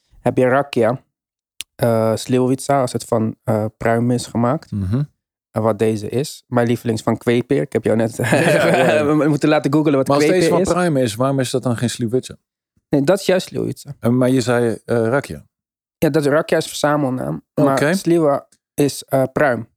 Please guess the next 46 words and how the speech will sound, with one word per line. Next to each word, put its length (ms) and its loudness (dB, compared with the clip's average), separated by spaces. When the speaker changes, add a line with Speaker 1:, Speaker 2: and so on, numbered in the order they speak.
Speaker 2:
Ah, 460 0
oké, 360 0
oké. 100 0
Speaker 1:
Maar 100 2
dat 80 2
is, 60 2
Speaker 2:
Dus 120 2
Speaker 1:
dat 100 2
is 60 2
Speaker 2:
rakia 100 2
Speaker 1:
eigenlijk 220 2
wel 100 4
Speaker 2:
is 80 2
Speaker 1:
de 60 0
Speaker 2:
de 60 0
Speaker 1:
bekendste 300 2
Speaker 2:
verzamelnaam 360 2
Speaker 1:
naam. 0 -
Speaker 2:
van, 180 0
ja. 380 0
Speaker 1:
Ja, 360 2
en 260 0
me-, 140 2
iedereen 320 2
noemt 160 0
het 100 -12
Slivovitsa, 480 0
zeg 120 2
Speaker 2:
Ja. 80 2
Speaker 1:
maar. 40 2
Maar 100 -20
dus 500 -2
je 100 0
hebt 180 0
Slivovitsa 360 0
van 220 -2
alle, 480 2
kan 140 2
in 80 2
principe 320 -2
van 120 0
alle 220 0
soorten 560 0
fruit 360 -2
gemaakt 440 -4
worden. 360 0